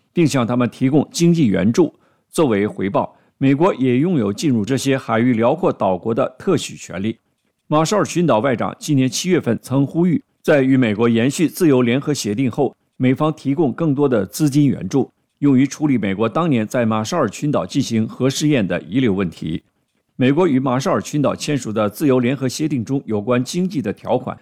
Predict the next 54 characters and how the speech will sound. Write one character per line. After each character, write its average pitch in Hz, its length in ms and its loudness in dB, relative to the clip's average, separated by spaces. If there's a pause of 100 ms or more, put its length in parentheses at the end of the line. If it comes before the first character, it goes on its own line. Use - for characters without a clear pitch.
(140)
将 131 180 0
于 127 120 4
今 147 180 -2
年 135 160 0
九 92 180 -6
月 95 140 -4
三 151 240 -4
十 - 100 -10
号 101 160 -6
到 82 200 -6
期。 - 340 -4 (500)
据 151 260 4
美 123 140 2
国 120 120 2
之 156 140 -2
音 151 140 2
二 151 160 -4
十 - 140 -8
二 160 160 0
号 101 180 -8
报 95 200 -4
道， 85 200 -12 (360)
马 135 160 0
绍 185 140 0
尔 - 60 2
群 160 220 -2
岛 117 100 2
总 135 220 -2
统 123 240 -6 (100)
戴 151 180 2
维· 107 320 0
卡 120 180 0
布 151 160 0
阿 123 220 0
周 180 140 0
三 170 220 0
在 147 180 2
纽 101 220 0
约 151 100 2
举 151 160 -6
行 117 220 -4
的 110 160 2
联 113 180 -2
合 143 120 -8
国 135 160 -2
大 131 180 -2
会 180 220 0
议 135 40 4
上 120 220 -4
致 180 160 0
辞 127 140 -4
时 120 180 -4
表 - 180 -6
示， - 260 -4